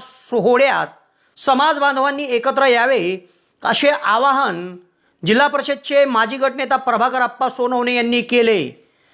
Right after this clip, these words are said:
सदर बैठक रविवार दिनांक नऊ मार्च रोजी सायंकाळी साडेसहा वाजता संपन्न झाली. फैजपूर शहरातील नगरपालिकेच्या सभागृहात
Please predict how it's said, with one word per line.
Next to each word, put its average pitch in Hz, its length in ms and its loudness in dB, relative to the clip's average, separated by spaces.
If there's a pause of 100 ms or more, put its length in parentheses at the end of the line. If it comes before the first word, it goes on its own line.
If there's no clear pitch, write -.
(200)
सदर 233 520 2 (120)
बैठक 226 480 -2 (340)
रविवार 269 480 2
दिनांक 269 360 -4
नऊ 254 320 0
मार्च 254 340 0
रोजी 214 640 -2 (160)
सायंकाळी 254 460 -2
साडेसहा 254 520 0
वाजता 254 280 -2
संपन्न 247 440 -2
झाली. 220 380 0 (2000)
फैजपूर 285 400 0
शहरातील 294 540 -2
नगरपालिकेच्या 262 1000 -2
सभागृहात 220 760 -2